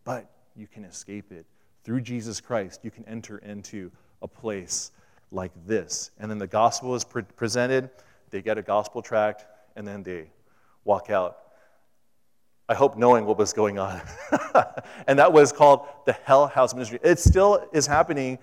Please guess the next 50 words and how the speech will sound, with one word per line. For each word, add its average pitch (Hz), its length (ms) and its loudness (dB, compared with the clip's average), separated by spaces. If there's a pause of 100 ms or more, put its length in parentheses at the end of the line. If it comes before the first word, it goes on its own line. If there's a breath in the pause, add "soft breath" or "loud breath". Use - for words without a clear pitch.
(200 soft breath)
today. 139 200 4
All 113 120 4
you 165 60 4
have 180 100 0
to 160 80 -10
do 160 320 0
is 120 160 0
go 123 100 -2
on 127 160 0
Wikipedia, 131 760 0 (340 soft breath)
type 135 240 0
in 139 200 -2 (140)
Hell 127 240 4
House, 107 460 0
and 117 160 -8
you'll 120 120 -4
see 127 440 -2 (320 soft breath)
there 131 120 6
are 120 200 2
many 151 360 -2
different 143 400 -4
churches 156 600 -4
and 117 260 -8
many 139 300 -6
individual 127 400 -8
Christians 107 440 -10
who 104 200 -12
are 101 100 -8
doing 107 240 -8
this 98 160 -10
thing 107 180 -16
called 101 260 -10 (260 soft breath)
Hell 113 200 -4
House 104 260 -8
Ministry 101 420 -14
or 92 80 -14
Hell 101 240 -8
House 95 500 -10 (420)
Evangelism. 98 640 -14 (340)
But 185 100 2
the 190 80 4
reason 285 340 2
why 202 160 8
they 160 160 2
did 185 260 4
this 120 380 -6
was 139 120 -2
because 165 560 0
they 185 140 6
saw 190 600 6